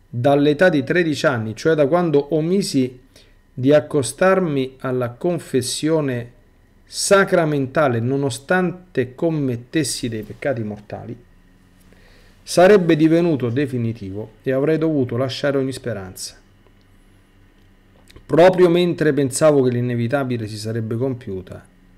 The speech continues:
compiuto, fui affida-, fe-, ah, fui afferrata per i piedi da San Michele Arcangelo. Non lo vidi, ma sapevo che era lui,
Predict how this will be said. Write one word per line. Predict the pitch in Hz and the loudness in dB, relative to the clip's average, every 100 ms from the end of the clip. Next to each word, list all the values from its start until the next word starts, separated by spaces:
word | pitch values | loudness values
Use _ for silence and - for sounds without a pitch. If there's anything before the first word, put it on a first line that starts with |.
| _ _ _ | _ _ _
compiuto, | - 123 120 98 92 | -8 -8 -8 -10 -10
fui | 101 170 | -2 2
affida-, | 165 - 139 147 123 | 2 0 0 0 0
fe-, | 147 147 | -4 -2
ah, | 151 120 | -4 -6
fui | - 170 | -2 0
afferrata | 123 170 165 131 160 123 107 104 | 0 0 0 0 -2 -2 -6 -8
per | 117 | -6
i | 120 | -2
piedi | 147 135 | -2 -2
da | 117 113 | -4 -6
San | 151 147 | -6 -6
Michele | 117 120 | -4 -4
Arcangelo. | 131 117 107 98 101 104 120 _ - - - | -6 -8 -12 -12 -12 -12 -14 _ -20 -20 -8
Non | - 160 180 | 2 6 8
lo | |
vidi, | 180 180 143 | 8 6 4
ma | 131 | 2
sapevo | - 131 127 | -2 0 0
che | 110 | -2
era | 104 | -6
lui, | 95 98 113 | -10 -12 -14